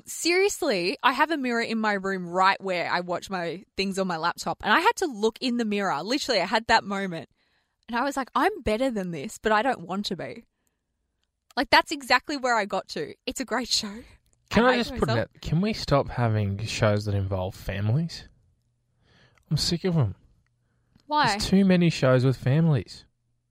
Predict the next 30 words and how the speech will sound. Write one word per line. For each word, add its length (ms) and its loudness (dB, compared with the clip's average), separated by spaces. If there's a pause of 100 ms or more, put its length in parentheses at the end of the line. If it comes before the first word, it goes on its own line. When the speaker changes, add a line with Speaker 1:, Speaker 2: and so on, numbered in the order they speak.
(120)
Speaker 1:
Just 300 0
because, 440 -2 (180)
um, 240 -2
Keeping 340 -4
Up 100 -6
with 120 -6
the 60 -4
Speaker 2:
No, 200 -6 (240)
Speaker 1:
Biancos 120 0
is 100 -12
Speaker 2:
it, 80 -2
Speaker 1:
in 140 4
the 40 -4
Speaker 2:
sorry, 360 6
Speaker 1:
thing. 100 -18 (160)
Speaker 2:
I'll 200 6
rephrase 640 2
what 160 0
I've 140 2
said. 340 0 (340)
Irrelevant 720 6
families. 720 -8
Speaker 1:
Oh, 200 8
okay, 260 -10
that's 260 -8
hurtful. 540 -20 (160)
Speaker 2:
Can 160 2
we 120 4
stop 440 8
having 680 2